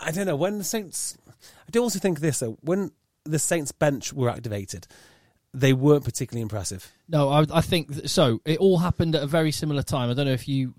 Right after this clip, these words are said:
Speaker 2: sort of felt this as well, Phil, but it was about, uh, fifty-five-ish minutes. Dan Biggar goes off.
Speaker 1: Yeah.
Speaker 2: Uh, the Leicester bench comes on, massive impact.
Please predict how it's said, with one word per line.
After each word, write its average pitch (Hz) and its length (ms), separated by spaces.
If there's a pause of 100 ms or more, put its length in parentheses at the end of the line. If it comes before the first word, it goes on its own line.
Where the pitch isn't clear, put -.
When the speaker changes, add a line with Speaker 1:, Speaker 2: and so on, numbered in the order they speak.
(320)
Speaker 2:
sort 123 260
of - 20
felt 131 220
this 127 160
as 123 80
well, 127 160
Phil, 110 300
but 113 240 (580)
it 120 100
was 113 100
about, 120 340
uh, 120 280 (180)
fifty-five-ish 143 920
minutes. 127 500 (100)
Dan 135 280
Biggar 139 320
goes 117 260
off. 123 240
Speaker 1:
Yeah. 135 360 (920)
Speaker 2:
Uh, 123 140
the 139 160
Leicester 156 360
bench 175 460
comes 127 320
on, 120 220 (280)
massive 139 540
impact. 117 640